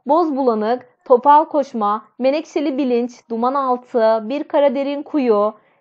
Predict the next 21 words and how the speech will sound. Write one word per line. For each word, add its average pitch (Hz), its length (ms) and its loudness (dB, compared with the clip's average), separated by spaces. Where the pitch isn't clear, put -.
Yandırma 240 880 0
önemli 233 320 0
eserleri, 277 840 2
Korsan 311 520 -2
Çıkmazı 277 580 -6
çok 311 280 -4
çok - 220 -2
önemli 226 340 -2
bir 254 140 -4
romanıdır 254 560 0
ve 240 240 0
Boşlukta 220 500 -2
Mavi 220 320 -4
adlı 214 340 0
eserleri 226 520 0
arkadaşlar 202 800 0
önemli 208 440 -2
bir 240 260 0
romanı. 190 460 -6
Nazlı 240 360 2
Eray, 359 360 2